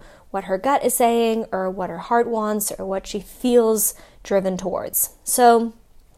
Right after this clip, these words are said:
that's already interesting in itself. And the reason why it's important to get clarity on the natural tendency is because we know that by nature,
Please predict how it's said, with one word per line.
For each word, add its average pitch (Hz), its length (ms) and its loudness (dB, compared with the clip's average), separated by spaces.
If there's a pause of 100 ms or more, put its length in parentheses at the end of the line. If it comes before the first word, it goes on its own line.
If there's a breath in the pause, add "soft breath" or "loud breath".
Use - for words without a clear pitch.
(360)
that's 330 220 2
already 285 260 10
interesting 208 440 0
in 190 80 -4
itself. 180 560 -6 (480 loud breath)
And 226 160 -4
the 240 60 0
reason 285 360 0
why 240 140 2
it's 240 140 -2
important 214 320 -2
to - 60 -16
get - 140 -8
clarity 330 420 -4
on 254 100 -2
the 226 60 -2
natural 202 320 -4
tendency 185 640 -8 (460 loud breath)
is 220 120 -2
because 262 720 -4
we 262 140 -2
know 233 320 0
that 208 160 -6
by 190 160 -4
nature, 269 580 -4